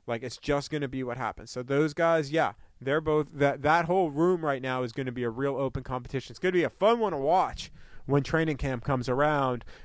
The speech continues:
but to me, any running back that wasn't drafted was negatively impacted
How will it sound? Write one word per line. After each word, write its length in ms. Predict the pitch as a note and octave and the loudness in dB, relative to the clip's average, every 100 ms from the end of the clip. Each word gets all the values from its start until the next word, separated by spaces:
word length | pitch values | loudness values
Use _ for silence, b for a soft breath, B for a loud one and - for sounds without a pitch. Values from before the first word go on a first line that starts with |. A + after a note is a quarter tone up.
| - - | -20 0
but 300 | C#3 C3 - - - | 2 2 0 -12 -12
to 140 | - D3 | -4 -2
me, 400 | E3 F#3+ F3+ - | 0 0 -2 -4
any 220 | D#3 F3+ | 0 0
running 260 | E3 E3 E3 | 2 2 2
back 200 | D#3 C#3+ | 0 2
that 120 | B2+ | 2
wasn't 320 | C3 C#3+ C3+ | 4 4 2
drafted 480 | - C#3 D3 - F3 | 2 4 4 2 0
was 160 | C#3+ B2 | 0 0
negatively 480 | B2+ B2 A#2+ B2+ B2+ | 0 0 -2 -4 -4
impacted 540 | A#2+ B2 A#2+ A#2+ | -2 -2 -2 -6